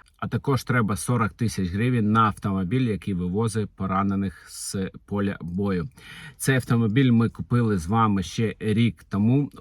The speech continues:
у лютому дві тисячі двадцять третього року,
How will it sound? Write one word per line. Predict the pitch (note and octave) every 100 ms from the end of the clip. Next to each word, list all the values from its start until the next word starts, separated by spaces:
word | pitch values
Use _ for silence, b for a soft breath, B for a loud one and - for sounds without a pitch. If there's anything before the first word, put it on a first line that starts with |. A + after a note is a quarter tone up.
| - -
у | A2+ G#2 G2 E2+ -
лютому | A2+ B2+ A#2 G2+ F#2 D#2+ b b -
дві | G#2
тисячі | A#2 G#2+ G2
двадцять | G#2+ G2 G2+
третього | A#2+ A2+ F#2+ G2+ G#2
року, | A#2 C#3 -